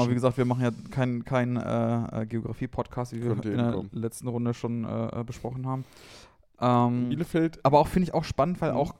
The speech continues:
Speaker 2: Cottbus ja absoluter
Speaker 1: Ist so.
Speaker 2: Kultclub, ne?
Speaker 1: Ja.
Speaker 2: Und, und Leipzig ja auch mit einer mittlerweile guten Fanbase. Ähm, auch ein paar, paar Ultras dabei. Also ich glaube, das, das wird von der Stimmung her richtig gut,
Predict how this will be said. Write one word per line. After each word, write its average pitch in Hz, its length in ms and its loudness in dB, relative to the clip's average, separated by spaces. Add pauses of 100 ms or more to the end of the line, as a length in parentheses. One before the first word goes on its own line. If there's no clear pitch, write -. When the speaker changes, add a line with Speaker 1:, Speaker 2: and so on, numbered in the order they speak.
Speaker 2:
Cottbus 185 400 -2
ja 143 100 0
absoluter 139 280 -4
Speaker 1:
Ist 190 260 4
so. 196 60 -2
Speaker 2:
Kultclub, 240 320 -4
ne? 139 200 0
Speaker 1:
Ja. 123 80 4
Speaker 2:
Und, 143 140 -2
und 131 120 -4
Leipzig 147 440 -2
ja 156 100 -4
auch - 160 -4
mit 160 140 -8
einer 135 140 -4
mittlerweile 143 600 -4 (260)
guten 143 240 -12
Fanbase. 160 640 -4 (500)
Ähm, 131 220 -2
auch - 180 -6
ein 151 100 -4
paar, 143 300 -2
paar - 180 -6
Ultras - 320 -6
dabei. 139 380 0
Also 139 160 -2
ich - 80 -8
glaube, 180 260 2
das, - 240 -2
das - 180 -6
wird 156 120 -6
von 156 100 -6
der 147 60 -2
Stimmung 151 360 -4
her 143 140 -2
richtig 160 240 -12
gut, 170 240 -6